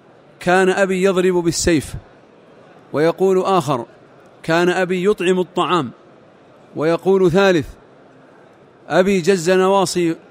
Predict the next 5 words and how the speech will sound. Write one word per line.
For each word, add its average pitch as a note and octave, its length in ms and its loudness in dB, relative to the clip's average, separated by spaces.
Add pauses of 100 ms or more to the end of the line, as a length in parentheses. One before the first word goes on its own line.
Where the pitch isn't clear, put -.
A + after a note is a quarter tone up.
(160)
بني F#3 300 2
فلان'"، D#3+ 400 0 (880)
وهكذا. D3+ 640 0 (1000)
وكانوا G#3 560 0
يخرجون F#3+ 720 -2